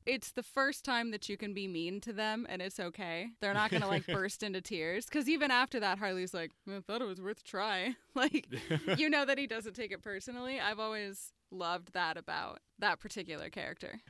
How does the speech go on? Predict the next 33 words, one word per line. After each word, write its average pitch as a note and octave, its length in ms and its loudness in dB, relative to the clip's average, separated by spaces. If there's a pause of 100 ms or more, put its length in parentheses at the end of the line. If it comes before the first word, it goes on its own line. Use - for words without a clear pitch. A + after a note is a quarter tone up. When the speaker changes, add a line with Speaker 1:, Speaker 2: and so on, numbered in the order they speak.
(100)
Speaker 2:
I G3+ 80 -2
don't A3 160 -2
usually D#3+ 240 2
have C#3+ 160 0
much C#3 200 -2
to C#3 80 -2
say C3 220 0
about A2+ 240 -2
child A#2+ 400 -2
actors B2 420 -2
and G2+ 140 -8
characters, A#2+ 680 -6 (100)
but D#3 140 -2
there G3+ 140 4
is A#3+ 180 0
something E3+ 360 2
refreshing C#3 500 0
about C#3 220 -4
Ty C#3 240 -2
Simpkins C#3+ 680 -4 (140)
as C3+ 160 -4
Harley C#3 280 2
Keener, D3 460 -4 (140)
'cause C3 180 -2
he's C3+ 180 0
got D#3+ 260 0 (180)
all D3+ 180 -2
the C3 200 -2
innocence C#3+ 640 0
and A#2 200 -6
the A2 40 -4
youthful B2+ 460 -2
exuberance A2 800 -4